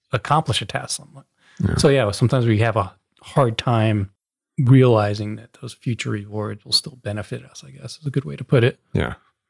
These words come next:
Speaker 2: Yeah.
Speaker 1: I think there's some good ways to deal with that too, though, and procrastination in general.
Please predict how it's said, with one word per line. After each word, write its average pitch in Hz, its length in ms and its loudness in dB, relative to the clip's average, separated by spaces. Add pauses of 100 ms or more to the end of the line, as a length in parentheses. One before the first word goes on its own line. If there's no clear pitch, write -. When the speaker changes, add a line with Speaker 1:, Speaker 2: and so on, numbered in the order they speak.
(200)
Speaker 2:
Yeah. - 160 -4 (680)
Speaker 1:
I 170 140 4
think 294 160 6
there's 131 160 4
some 120 120 4
good 117 160 2
ways 104 220 4
to 113 80 -18
deal 170 280 2
with 107 120 -2
that 123 200 -14
too, 139 220 -8
though, - 240 -20 (120)
and 117 360 -2 (260)
procrastination 117 760 0
in 120 160 -4
general. 117 380 2